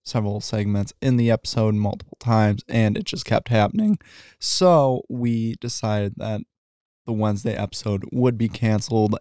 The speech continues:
and today we promise that everything is fine. We have corrected all the mistakes that were going on with that, and we look forward to having a great episode.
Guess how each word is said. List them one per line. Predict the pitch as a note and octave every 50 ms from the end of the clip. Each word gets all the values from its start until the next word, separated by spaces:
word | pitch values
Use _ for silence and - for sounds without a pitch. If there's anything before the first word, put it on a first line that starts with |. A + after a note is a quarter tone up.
| - -
and | A#2 G#2+ G#2 G#2 G#2 G#2 G#2+ G#2 G#2 - - _ _ _ _ _ _ _
today | - A#2 A2+ A2 A2 A2 A2 A2 G#2 - -
we | - A#2+ A2 A2 G#2+ G#2+ G#2+ G#2+ G#2+ - - -
promise | - - A2 G#2 G#3+ G#3+ F#3 A#2+ -
that | - A#2+ A2+ G#2+ G2+ G2+ - - _
everything | B2 B2 A#2+ A#2+ - A#2+ A2+ A2 A2 A2+ - -
is | B2+ A#2 - -
fine. | - B2 A#2 A2+ A2 A2 A2 A2
We | G#2+ A2 G#2
have | G#2 G#2+ G2+ G2+ G2+ - -
corrected | - - A#2+ G#2+ G#2 - A#2 G#2+ - -
all | - A#2+ A#2 A2 A2 A2 G#2+
the | G#2+ A2 G#2+ G#2+ G#2
mistakes | G2+ G#2 - - - A2 G#2+ G2+ G2 - -
that | B2 A2+ A2 G2+ -
were | - A#2
going | A#2 A#2 A2+ A2+ B2
on | C#3 C#3+ C#3 C3
with | C3 - -
that, | - B2+ B2+ B2+ B2 - - _ _ _ _ _ _ _ _ _ _ _ -
and | A2+ A2+ A2 G#2+ G#2+ G#2 G#2
we | A2 A2+ G#2
look | G#2 G#2 - -
forward | - A2+ G#2+ G#2+
to | G#2+ A2+
having | A2+ G#2+ A2 A2
a | A2
great | G#2+ A#2 A2 A2 -
episode. | - A#2 - - - - G#2+ G2 E2+ -